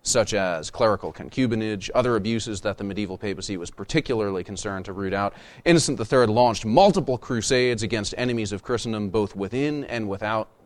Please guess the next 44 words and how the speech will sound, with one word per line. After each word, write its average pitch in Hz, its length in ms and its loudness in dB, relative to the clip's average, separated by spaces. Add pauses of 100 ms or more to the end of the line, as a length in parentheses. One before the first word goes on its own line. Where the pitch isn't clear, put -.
(460)
Innocent 147 340 0
the 110 80 -6
third 123 280 2
was 107 160 0
a 107 40 -2
man 107 360 -2
who 104 180 0 (600)
truly, 202 680 6 (200)
right, - 340 -6
truly 196 400 4
was 123 360 2
the 101 100 -2
head 170 460 4
of 127 300 4
Western 123 460 4
society 104 600 2
in 98 200 -6
his 87 200 -10
day, 82 300 -6 (360)
right? 87 240 -4
And 123 140 -6
that's 170 220 2
really 143 320 4
what 113 180 0
the 107 80 -8
medieval 101 380 -2
papacy 95 480 -6
represents. 85 560 -8 (260)
The 113 80 2
medieval 127 260 2
papacy 110 380 0
represents 107 520 0
that 131 220 2 (120)
era 113 440 4 (380)
in 175 220 8
which 123 300 2
the - 100 -6
Pope 175 400 2
was 117 320 -2
the 101 80 -6
head 131 320 0
of 104 180 -2
Christian 104 340 -8
society. 78 600 -8